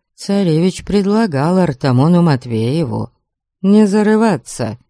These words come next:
и придержать свои усилия по пролезанию в царские ближники. А не то ведь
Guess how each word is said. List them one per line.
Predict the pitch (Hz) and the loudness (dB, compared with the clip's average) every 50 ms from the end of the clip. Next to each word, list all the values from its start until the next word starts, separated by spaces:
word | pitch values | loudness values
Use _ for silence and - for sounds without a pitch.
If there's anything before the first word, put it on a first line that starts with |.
| _ _ _ _ _ _ _ _ _ _ _ _ _ _ _ _ - | _ _ _ _ _ _ _ _ _ _ _ _ _ _ _ _ -2
и | 226 240 | -2 0
придержать | 226 - 240 247 226 240 254 240 240 233 247 262 254 220 180 139 117 120 - | 0 2 0 0 2 2 2 2 2 0 0 0 2 2 0 0 -2 -4 -8
свои | - - 123 123 123 131 135 | -8 -4 -2 0 0 0 0
усилия | 147 170 175 - - 170 135 113 107 110 110 107 107 | 0 -2 -4 -4 -2 -2 -2 -2 -2 -2 -4 -4 -6
по | - - 139 120 | -4 -4 -6 -2
пролезанию | - 143 143 143 151 160 147 135 123 113 117 117 117 113 | 0 0 0 0 0 0 0 0 0 2 2 2 0 0
в | 113 | -2
царские | - 139 127 117 120 - - 147 139 | -2 -2 -2 -2 -4 -6 -4 -4 -4
ближники. | 139 151 175 185 156 104 110 113 107 107 110 117 - - 110 - 120 _ _ _ _ _ _ _ _ _ _ _ _ _ _ _ _ _ _ 180 | -2 -2 -2 -2 -2 -4 -6 -6 -6 -6 -6 -6 -8 -8 -8 -8 -10 _ _ _ _ _ _ _ _ _ _ _ _ _ _ _ _ _ _ -6
А | 185 190 208 220 226 | -4 -2 2 2 4
не | 226 220 220 214 | 6 6 4 4
то | 214 - 214 226 240 269 285 | 2 0 -2 0 0 0 0
ведь | 269 254 254 226 196 165 117 95 - - - _ | 0 0 0 0 0 -2 -4 -6 -10 -18 -20 _